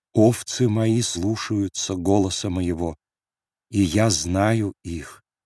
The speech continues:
и они идут за мною.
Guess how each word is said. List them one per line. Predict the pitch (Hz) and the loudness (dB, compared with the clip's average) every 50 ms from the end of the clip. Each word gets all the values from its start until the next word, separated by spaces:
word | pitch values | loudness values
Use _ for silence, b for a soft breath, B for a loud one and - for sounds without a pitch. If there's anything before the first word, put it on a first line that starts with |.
| _ _ _ _ _ _ _ _ - | _ _ _ _ _ _ _ _ 2
и | - 120 120 113 - | 4 4 4 4 2
они | - 107 107 101 98 98 101 113 123 120 - - _ | 0 0 0 0 2 2 2 2 2 0 -2 -6 _
идут | - 117 123 98 85 82 98 104 120 120 - - - _ _ _ _ - | -2 -2 -2 -2 -2 -2 0 0 0 -2 -4 -10 -20 _ _ _ _ -12
за | - 92 92 | -8 -6 -6
мною. | 98 98 87 82 80 80 71 71 | -4 -4 -4 -6 -6 -8 -8 -10